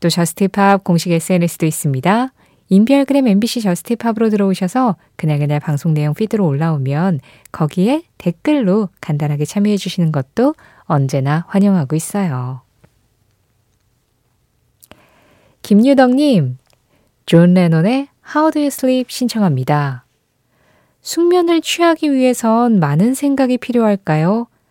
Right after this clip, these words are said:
아니면 무념무상의 상태가 좋을까요? 이런저런 생각이 드네요 하셨는데요. 제가 또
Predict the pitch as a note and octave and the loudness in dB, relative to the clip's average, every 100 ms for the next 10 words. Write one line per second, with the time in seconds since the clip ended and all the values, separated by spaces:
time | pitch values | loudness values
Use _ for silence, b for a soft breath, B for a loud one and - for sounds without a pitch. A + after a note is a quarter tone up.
0 | _ _ _ C#3 C3+ C#3+ F3 E3 - D#3 | _ _ _ -4 0 2 2 0 -4 0
1 | D#3+ A#3 C4 G#3+ G3 F#3+ F3 G3 F3 F3+ | 2 4 2 0 0 0 0 0 -2 -2
2 | E3+ - E3 E3 - B2+ C#3+ G#3 C#3+ - | -4 -2 -2 -2 -4 -4 -2 -4 -6 -12
3 | _ B B B B B B _ C#3+ C#3 | _ B B B B B B _ -4 -2
4 | D3 D3+ D#3 D#3+ F#3 F#3+ F#3 F#3 E3+ D#3+ | 0 0 0 0 -2 0 0 0 2 2
5 | E3+ F3+ G3 F3+ E3 C#3 C#3 F3+ A3 D3+ | 0 0 0 0 0 -2 -2 -2 -4 -6
6 | D#3 _ _ _ _ _ _ _ - - | -10 _ _ _ _ _ _ _ -20 -20
7 | B B B B B B B B _ - | B B B B B B B B _ -16
8 | - D#3 F#3 - _ F#3 F#3 F#3+ E3 | -6 -2 -2 -4 _ 2 4 4 2